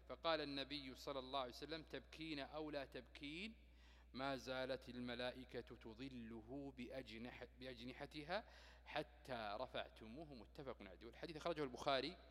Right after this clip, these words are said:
في باب وسكت البخاري، لم يذكر الترجمة، وهذا قد وقع للبخاري كثير، يقول: "باب" ويسكت. حمله العلماء على وجوه. أولا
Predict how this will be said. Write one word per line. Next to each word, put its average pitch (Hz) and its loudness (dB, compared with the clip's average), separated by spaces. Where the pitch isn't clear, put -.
في 160 2
باب 185 8
وسكت 123 2
البخاري، 95 -8
لم 147 0
يذكر - 0
الترجمة، 101 -6
وهذا 135 2
قد 131 0
وقع 143 2
للبخاري 117 -2
كثير، 107 -8
يقول: 120 0
"باب" 117 4
ويسكت. - -4
حمله 208 6
العلماء 175 6
على 127 6
وجوه. 104 -4
أولا 175 6